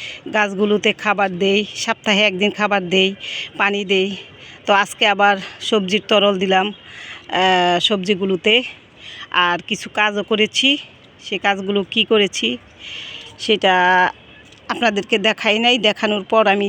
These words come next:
দেখাচ্ছি কি করেছি। এই যে এখানে একটা বেড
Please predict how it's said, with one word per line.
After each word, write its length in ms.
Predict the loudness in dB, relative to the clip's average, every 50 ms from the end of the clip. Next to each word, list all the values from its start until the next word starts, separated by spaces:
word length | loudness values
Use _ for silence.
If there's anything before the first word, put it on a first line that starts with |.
| -2 -2 -2
দেখাচ্ছি 460 | -2 -4 -2 -2 -4 -4 -4 -4 -4 -4
কি 160 | -4 -6 -8 -10 -4 -2
করেছি। 380 | 0 0 0 -2 -2 -6 -8 -8 -8 -10 -14 -16 -16 -12 -2
এই 120 | -2 -2 2
যে 100 | 2 2
এখানে 300 | 0 0 0 -2 -2 -2
একটা 180 | -2 0 -2 -2
বেড 240 | 2 2 2 2